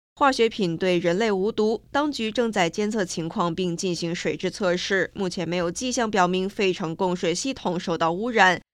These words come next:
也尚未收到任何不良健康影响报告。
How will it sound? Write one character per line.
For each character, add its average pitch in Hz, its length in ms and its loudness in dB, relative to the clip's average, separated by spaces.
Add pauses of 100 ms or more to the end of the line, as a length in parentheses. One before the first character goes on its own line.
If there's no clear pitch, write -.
(100)
也 226 200 4
尚 269 240 0
未 233 140 2
收 240 200 -2
到 202 160 4
任 190 200 -2
何 165 180 -2
不 175 160 -4
良 156 260 0
健 185 220 -2
康 214 240 -2
影 165 160 -2
响 160 220 -6
报 170 200 2
告。 185 360 8